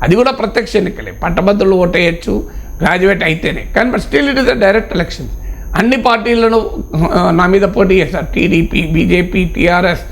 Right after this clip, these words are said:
కాంగ్రెస్, బ్యాక్ ఇండిపెండెంట్ ఒకరు పోటీ చేశారు, కాంగ్రెస్ అఫీషియల్గా చేయలే. అన్ని పార్టీలు ఓడించి యాభై ఆరు మంది అభ్యర్థులను ఓడించి గెలిచాను.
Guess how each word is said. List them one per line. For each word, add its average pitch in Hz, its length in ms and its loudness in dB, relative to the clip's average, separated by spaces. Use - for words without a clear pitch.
కాంగ్రెస్, 190 480 2
బ్యాక్ 196 380 0
ఇండిపెండెంట్ 185 520 2
ఒకరు 170 180 2
పోటీ 170 260 0
చేశారు, 165 340 0
కాంగ్రెస్ 165 400 0
అఫీషియల్గా 156 640 0
చేయలే. 190 340 0
అన్ని 220 180 2
పార్టీలు 233 500 2
ఓడించి 220 520 4
యాభై 175 240 4
ఆరు 180 120 2
మంది 185 180 0
అభ్యర్థులను 214 360 0
ఓడించి 202 240 0
గెలిచాను. 170 340 -4